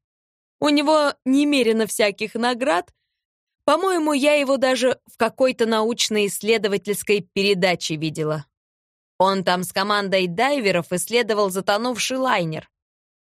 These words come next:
«Вы о ком?» — спросила я, усаживаясь за один столик с Адель, Брианой, Патриком и Дарреном. Мы по утрам после первой лекции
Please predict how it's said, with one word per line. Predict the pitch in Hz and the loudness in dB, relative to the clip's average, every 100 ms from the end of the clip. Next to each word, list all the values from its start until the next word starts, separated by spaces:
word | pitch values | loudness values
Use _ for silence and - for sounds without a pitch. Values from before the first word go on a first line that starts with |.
| _ _ _ - | _ _ _ -4
«Вы | 190 254 302 | 0 2 2
о | 214 | 2
ком?» — | - - 175 233 - _ _ _ - | -2 -2 -2 -2 -10 _ _ _ -20
спросила | - 220 226 - 220 202 | -6 -2 -2 -2 -2 0
я, | 202 254 320 _ | 0 0 -2 _
усаживаясь | 208 175 - 214 214 180 175 180 160 | -8 -6 -2 -2 0 -2 0 -2 0
за | 185 | 0
один | 180 175 170 | 0 -2 -4
столик | - - 190 175 165 - _ - | -6 -2 0 2 0 -6 _ -10
с | - | -2
Адель, | 170 151 202 294 277 | 0 0 0 0 0
Брианой, | 175 160 156 208 254 277 - _ _ _ - | -2 0 0 0 -2 -4 -8 _ _ _ -2
Патриком | 247 294 269 - 262 240 - | 0 0 -4 -4 -4 -4 -6
и | |
Дарреном. | 214 185 156 151 151 147 - _ _ _ _ _ _ _ _ - | -2 0 -2 -4 -8 -8 -12 _ _ _ _ _ _ _ _ -2
Мы | 214 | 0
по | 196 | 2
утрам | 202 202 185 226 226 226 | 0 0 -2 -2 -2 -4
после | - 185 - 190 | -4 -4 -2 -4
первой | - 202 196 190 185 | 0 0 0 0 0
лекции | 208 262 - - 165 151 | 0 -2 -4 -6 -4 -4